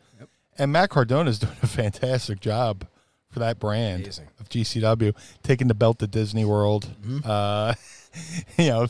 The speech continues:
Speaker 2: <laughs> posing right next to Walt Disney with the, w-, you know, with the belt.
Speaker 1: I saw somebody
Speaker 2: He's doing an amazing thing.
Speaker 1: Somebody mocked up a picture of it, and they made the belt, uh, have a purple strap. And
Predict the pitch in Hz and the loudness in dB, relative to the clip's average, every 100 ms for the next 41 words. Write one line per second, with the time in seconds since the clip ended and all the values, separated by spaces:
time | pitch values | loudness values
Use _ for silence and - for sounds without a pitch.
0 | - - - - 143 131 123 135 131 - | -2 -6 -4 -2 -2 -2 -6 -6 -6 -6
1 | 123 110 117 127 113 107 120 120 123 113 | -4 -2 -4 -4 -6 -4 -4 -2 -4 -6
2 | 107 110 110 113 - 117 117 107 101 104 | -6 -8 -10 -14 -16 -14 -8 -6 -6 -8
3 | 104 98 104 110 - 104 131 120 - 127 | -10 -8 -4 -4 -6 -8 -6 -4 -4 -4
4 | 117 113 131 120 110 117 - 113 113 - | -4 -2 2 2 2 -2 -4 -8 -8 -8
5 | 127 123 123 113 104 113 - 113 - - | -6 -6 -6 -8 -10 -12 -10 -10 -10 -16
6 | 107 104 - 110 101 107 107 - 98 95 | -10 -10 -8 -8 -8 -8 -10 -12 -12 -10
7 | 95 92 95 90 90 92 90 87 _ _ | -10 -10 -12 -14 -14 -14 -14 -16 _ _
8 | - 95 82 95 78 76 107 92 101 - | -18 -14 -12 -14 -10 -8 -6 -8 -10 -10
9 | 95 90 110 - - _ _ _ _ _ | -10 -12 -12 -14 -18 _ _ _ _ _
10 | _ _ _ _ _ 123 107 98 92 90 | _ _ _ _ _ -18 -14 -14 -14 -16